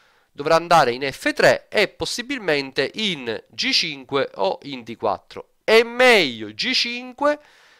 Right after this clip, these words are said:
perché G cinque è un avamposto, ovvero sia una casa difesa da nostro pedone, inattaccabile da pedoni avversari.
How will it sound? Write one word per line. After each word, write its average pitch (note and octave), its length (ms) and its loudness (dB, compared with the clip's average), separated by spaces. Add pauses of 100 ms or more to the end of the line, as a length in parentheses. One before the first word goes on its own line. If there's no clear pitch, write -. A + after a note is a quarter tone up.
(220)
perché D3 380 -2
G D3+ 160 -6
cinque F3 600 0
è D3 40 4
un B2 160 0
avamposto, C#3+ 1080 -2 (120)
ovvero A#2+ 380 -6
sia E3 320 0
una A#2 240 -4
casa D3+ 420 4
difesa C#3+ 480 -2
da G#2+ 120 -8
nostro D#3+ 420 -4
pedone, D4+ 460 4
inattaccabile D#4+ 1900 4 (500)
da B3 240 6
pedoni B3 460 6
avversari. C3 920 4